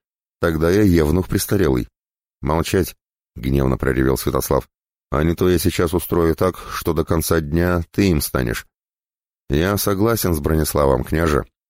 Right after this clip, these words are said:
вступился за сотника Яромир, стоящий по центру шеренги. «Какие друзья нам эти пёсьи морды!»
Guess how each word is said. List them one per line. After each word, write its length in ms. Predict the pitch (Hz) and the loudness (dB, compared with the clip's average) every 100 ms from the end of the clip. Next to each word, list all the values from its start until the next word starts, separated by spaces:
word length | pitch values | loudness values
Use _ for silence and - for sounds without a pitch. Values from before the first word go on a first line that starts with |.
| _ _ | _ _
вступился 540 | - - 76 73 - 64 | -8 -4 0 0 0 0
за 100 | 69 | 0
сотника 460 | - - 78 - | -2 -2 -2 0
Яромир, 480 | 71 69 71 87 80 | 2 2 2 0 -2
стоящий 500 | - - 73 76 - | -4 0 0 0 -2
по 120 | - | -4
центру 320 | - 69 - | -2 -4 -4
шеренги. 500 | - 67 65 64 58 - _ _ _ _ _ | -4 -2 0 0 -2 -6 _ _ _ _ _
«Какие 460 | 90 85 104 101 95 | -2 0 2 4 4
друзья 500 | 92 95 85 101 95 | 2 2 2 2 2
нам 220 | 80 76 | 2 2
эти 200 | 76 80 | 0 -2
пёсьи 440 | - 80 76 76 | 0 0 0 0
морды!» 420 | 73 76 64 65 | 0 0 0 -2